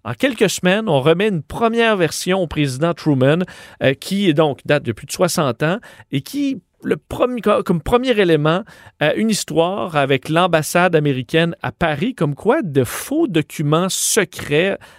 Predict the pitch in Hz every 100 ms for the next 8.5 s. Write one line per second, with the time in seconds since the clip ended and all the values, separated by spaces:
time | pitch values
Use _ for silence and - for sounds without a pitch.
0 | _ 120 127 170 151 226 - - 208 202
1 | 233 220 165 185 170 135 127 156 196 170
2 | 139 143 156 190 - - 175 165 147 151
3 | 208 208 170 139 123 - - 175 190 135
4 | 110 - 185 175 151 156 190 156 113 120
5 | 180 160 - 202 180 143 131 - 170 151
6 | 127 110 151 175 185 - - - 165 -
7 | - 277 226 190 165 220 - 156 185 165
8 | 165 160 131 151